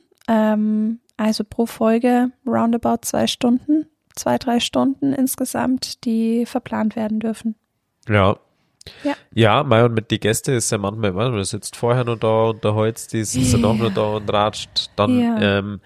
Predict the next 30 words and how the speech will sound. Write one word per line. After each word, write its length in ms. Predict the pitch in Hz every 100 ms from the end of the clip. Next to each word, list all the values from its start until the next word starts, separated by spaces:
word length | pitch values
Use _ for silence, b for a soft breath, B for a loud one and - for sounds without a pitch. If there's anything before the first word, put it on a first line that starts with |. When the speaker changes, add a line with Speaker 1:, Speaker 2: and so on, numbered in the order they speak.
| B B B _
Speaker 2:
macht 240 | 95 92 101
der 100 | 90
Alex 320 | 101 104 -
ja 100 | 98
im 100 | 92
Nachgang 500 | 92 110 - 107 110
mit 160 | 104
den 160 | 98 90
Gästen 480 | 101 - - 104 95
auch 140 | 95
noch 120 | 95 90
Porträts 560 | - 95 - 104 120 104
und 120 | 98
Fotos. 440 | - 123 - 120
Speaker 1:
Ja, 260 | 220 196 190 _ _
also 240 | - 233
der 180 | 220 214
Alex 380 | 202 202 214 -
ist 140 | 208
immer 220 | 202 202 202
sehr 200 | 190 185
lange 320 | 190 202 208
da 320 | 208 208 214 -
Speaker 2:
<laughs> 40 |
Speaker 1:
und, 320 | 220 214 -
und 380 | 220 214 - - _ _ _
hilft 280 | - 233 -
uns 220 | 202 208
da 140 | - -
enorm. 560 | - 214 - 202 220